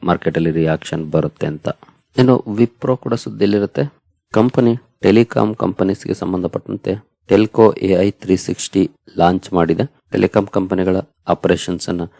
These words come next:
ಟ್ರಾನ್ಸ್‌ಫಾರ್ಮ್ ಮಾಡುವಂತ ಉದ್ದೇಶವನ್ನ ಇಟ್ಕೊಂಡು ಈ ಒಂದು ನ್ಯೂಸ್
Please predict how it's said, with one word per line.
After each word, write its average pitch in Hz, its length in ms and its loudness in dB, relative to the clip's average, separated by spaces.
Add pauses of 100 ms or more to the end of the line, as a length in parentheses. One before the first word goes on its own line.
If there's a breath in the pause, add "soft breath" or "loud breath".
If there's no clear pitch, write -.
(240 soft breath)
ಟ್ರಾನ್ಸ್‌ಫಾರ್ಮ್ 87 640 0
ಮಾಡುವಂತ 85 460 -4
ಉದ್ದೇಶವನ್ನ 82 720 -2
ಇಟ್ಕೊಂಡು 82 480 -4 (440 soft breath)
ಈ 110 60 2
ಒಂದು 98 380 4
ನ್ಯೂಸ್ 90 220 -2